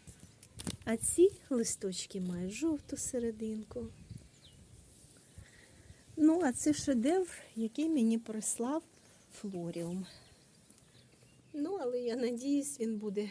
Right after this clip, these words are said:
в композиції в цій теж займе своє місце і буде виглядати добре. Ну, і там іще ось такий от вид,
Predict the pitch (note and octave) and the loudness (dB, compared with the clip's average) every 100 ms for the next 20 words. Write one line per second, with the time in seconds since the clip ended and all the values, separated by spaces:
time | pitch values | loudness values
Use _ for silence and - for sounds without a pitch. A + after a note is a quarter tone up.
0 | - - - A#3 G#3 G#3 G3+ C#4+ C#4+ A3+ | -8 -20 -8 -6 -4 -6 -2 -4 -4 -10
1 | G#3 - G#3 - G#3+ G#3+ A3 G#3+ G3 F#3 | -10 -12 -12 -8 -8 -8 -4 -2 -2 -4
2 | - G#3 F#3+ G3+ A#3+ - G#3+ F#3+ F#3 G3 | -4 -4 -4 -2 -2 -2 -4 -4 -4 -4
3 | F#3+ F#3+ G3 G3 G3 G3 G3 F#3 A#3+ - | -6 -6 -6 -8 -10 -12 -10 -12 -12 -20
4 | A#3 - - - - - - - - - | -20 -20 -20 -20 -20 -20 -20 -20 -20 -20
5 | - - E4+ F4+ F4 A#3+ B3 A#3 G#3+ - | -20 -6 2 4 4 2 -2 -2 -2 -4
6 | - F4+ C#4+ - - F#3+ - - F#3+ F#3 | 0 2 2 -2 -10 -12 -12 -10 -6 -6
7 | F#3 F#3 F3+ F3+ | -6 -8 -4 -4